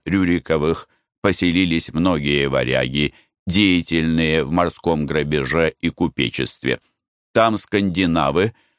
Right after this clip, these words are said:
покупали драгоценные ткани, домовые приборы,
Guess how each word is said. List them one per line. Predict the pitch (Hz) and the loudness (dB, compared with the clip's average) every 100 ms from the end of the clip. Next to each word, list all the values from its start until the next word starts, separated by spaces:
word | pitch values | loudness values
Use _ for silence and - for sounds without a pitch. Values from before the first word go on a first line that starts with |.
| _ - | _ -4
покупали | 120 135 120 131 127 120 92 | -2 -2 -2 0 0 0 0
драгоценные | 95 95 98 - 104 104 95 90 82 | -2 0 0 0 -2 0 0 0 -2
ткани, | - - 67 69 82 117 - _ _ _ - | -4 -2 0 0 0 -2 -8 _ _ _ 0
домовые | 104 101 98 101 98 90 90 80 | 2 2 2 2 2 2 2 0
приборы, | - 87 82 71 69 67 82 | -2 -2 -2 0 -2 0 0